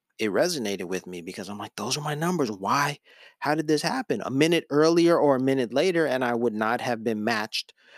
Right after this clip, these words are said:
with this taxi, but here I am in this moment. Like, <sighs> all right. So anyway,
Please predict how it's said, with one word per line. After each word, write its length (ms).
with 240
this 240
taxi, 460
but 140
here 180
I 140
am 500
in 160
this 180
moment. 560
Like, 280
<sighs> 360
all 80
right. 220
So 180
anyway, 420